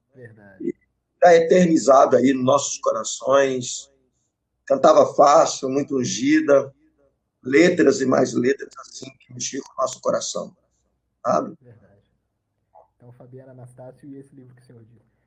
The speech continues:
Speaker 1: Então, tá bem, então, muito obrigado, viu? Eu agradeço aí pela disponibilidade, depois vamos conversar mais.
Speaker 2: Aproveitar a nossa audiência,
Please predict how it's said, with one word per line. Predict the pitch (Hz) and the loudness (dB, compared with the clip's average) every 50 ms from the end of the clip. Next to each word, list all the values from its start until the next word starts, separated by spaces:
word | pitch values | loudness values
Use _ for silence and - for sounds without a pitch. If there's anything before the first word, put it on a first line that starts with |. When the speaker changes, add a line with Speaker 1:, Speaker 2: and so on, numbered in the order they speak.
| _ _ | _ _
Speaker 1:
Então, | - 202 233 | -16 -12 -8
tá | 247 269 | -6 -2
bem, | 262 226 226 233 | 0 2 0 0
então, | 226 233 202 | 0 -6 -8
muito | 196 208 214 220 | -8 -6 -2 -2
obrigado, | 220 247 247 175 165 175 190 190 170 156 | -2 -2 -2 -4 -2 -2 -2 -2 -4 -6
viu? | 156 190 | -6 -6
Eu | 202 | -6
agradeço | 185 180 185 196 180 156 156 170 165 - 165 | -4 -2 -2 -2 -2 -4 -8 -10 -10 -12 -14
aí | 151 151 | -14 -14
pela | - 156 147 | -14 -14 -14
disponibilidade, | 143 143 _ - 143 139 135 135 131 127 123 127 143 160 160 | -16 -16 _ -18 -18 -18 -18 -20 -20 -18 -12 -10 -8 -8 -10
depois | 156 - - 160 160 | -10 -14 -14 -14 -14
vamos | 180 180 180 | -14 -16 -16
conversar | 196 190 196 190 190 190 202 196 190 | -14 -14 -14 -14 -14 -14 -14 -14 -14
mais. | 165 151 160 160 135 120 _ _ _ _ _ _ _ _ _ _ - | -14 -14 -14 -16 -16 -18 _ _ _ _ _ _ _ _ _ _ -6
Speaker 2:
Aproveitar | - - - 190 196 196 214 190 - 202 202 | -4 0 2 2 2 4 2 4 4 2 4
a | |
nossa | 196 208 190 - 185 | 4 2 2 4 4
audiência, | 170 - 117 135 143 156 165 165 147 - - - 107 - - | 2 2 2 2 4 4 6 4 4 2 -2 -6 -6 -8 -8